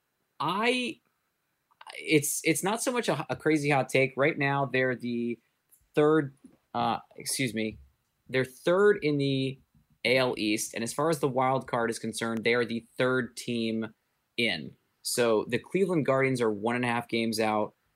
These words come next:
Chicago's two and a half out. Baltimore's three out. Sox are three and a half out. Three and a half, four games out. You really don't have a serious chance at, at trying to overcome this. Um,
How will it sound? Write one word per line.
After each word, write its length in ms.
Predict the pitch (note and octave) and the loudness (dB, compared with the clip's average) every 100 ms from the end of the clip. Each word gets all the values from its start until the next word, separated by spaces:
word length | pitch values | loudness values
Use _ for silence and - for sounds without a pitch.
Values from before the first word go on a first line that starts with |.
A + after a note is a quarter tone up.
| _ | _
Chicago's 520 | - A#2 C#3 C3 B2+ | -10 0 2 2 0
two 120 | - | -2
and 80 | A#2+ | -2
a 40 | A#2 | 0
half 160 | A2 | 0
out. 240 | A2+ G#2 G#2+ | 0 0 0
Baltimore's 520 | A2+ A#2 B2 A2 - | 0 0 -4 -6 -6
three 260 | A2+ A2 | -2 0
out. 180 | G#2 G2+ | 0 0
Sox 340 | - G#2+ G#2+ - | -2 -2 -2 -6
are 60 | |
three 220 | - A2 | -4 -2
and 80 | G#2 | -2
a 20 | |
half 160 | G#2 G#2 | -4 -2
out. 300 | G#2 G2 - _ _ _ _ _ _ _ _ _ _ _ _ _ _ _ _ _ - | -2 -2 -4 _ _ _ _ _ _ _ _ _ _ _ _ _ _ _ _ _ -2
Three 180 | A3 C4 | 2 4
and 80 | |
a 80 | F#3+ | 4
half, 240 | F3 E3+ - | 2 -2 0
four 240 | D#3+ D#3 | 2 4
games 340 | C3+ C#3 B2 | 4 2 2
out. 260 | A#2+ A#2+ - | 2 2 0
You 360 | B2+ B2+ C3+ C#3+ | -4 -8 -6 -2
really 220 | D#3+ F3 | 0 2
don't 240 | D#3+ C#3+ - | 2 0 -4
have 580 | - - - - C#3+ B2+ | -10 -10 -10 -6 -4 -2
a 60 | A2+ | -2
serious 600 | - - B2+ C#3 C#3 - | -4 -2 -2 0 -2 -2
chance 340 | D3 C3+ C3+ | 0 0 0
at, 160 | A#2 - | -2 0
at 160 | A2+ | -4
trying 180 | - B2+ | -2 -2
to 60 | G#2+ | -2
overcome 520 | A#2+ G#2+ - B2 B2 | -2 -4 -4 -4 -2
this. 360 | C3+ C3 - - _ _ _ _ | -2 -2 -6 -12 _ _ _ _
Um, 540 | A#2 A#2 A2+ G#2+ G#2+ | 2 2 2 -2 -4